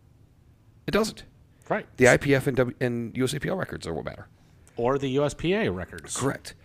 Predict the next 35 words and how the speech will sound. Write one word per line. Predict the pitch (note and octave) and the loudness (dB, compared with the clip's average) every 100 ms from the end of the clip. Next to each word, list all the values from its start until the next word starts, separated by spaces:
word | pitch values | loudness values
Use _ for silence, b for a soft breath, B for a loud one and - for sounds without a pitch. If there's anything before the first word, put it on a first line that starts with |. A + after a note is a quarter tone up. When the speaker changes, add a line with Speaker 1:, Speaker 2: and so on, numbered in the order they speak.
| B B B - | B B B -4
Speaker 1:
And | A2 G#2+ G2+ G2 _ - - _ _ _ _ | -2 -2 -4 -10 _ -20 -20 _ _ _ _
so | - C3 A2 | 2 6 6
if | - G#2 | 2 2
the | A2+ | 2
end | C3+ | 2
goal | G#2+ A2 G#2+ | 2 2 0
is | F2 | -2
just | F2+ | -6
to | - | -4
say, | - F2 | -2 0
"I | E2+ | -2
told | - - A#3 | 2 0 0
you | |
so," | - D#2 | -2 -2
well, | - | -4
get | - - | -4 -6
fucked. | - - - - - b b b b b | -6 -10 -12 -18 -20 b b b b b
If | A#2+ A2+ | 0 4
somehow | B2+ B2+ C3+ | 2 4 2
you | A2+ | 2
were | A2+ | 2
gonna | A2 | 0
bring | E2 G#2 | 0 -2
this | A2 - | -2 -4
to | G#2+ G2+ F2 | -2 -2 -2
a | G#2 | -4
professional | F#2 - F#2+ - F2 | -4 -2 -2 -2 -6
sport, | - F2 F2 - - | -4 0 0 -2 -4
I | |
mean, | E3+ D3+ | -4 -2
potentially | B2 G2 F#2+ - | -4 -4 -4 -2
I'm | A2 F#2 | -2 -2
on | E2 | -6
board, | D#2+ D#2+ C2+ F#3 G#3+ B B B B - | -8 -6 -2 -2 -2 B B B B -8
but | C3+ B2 - | 0 0 -2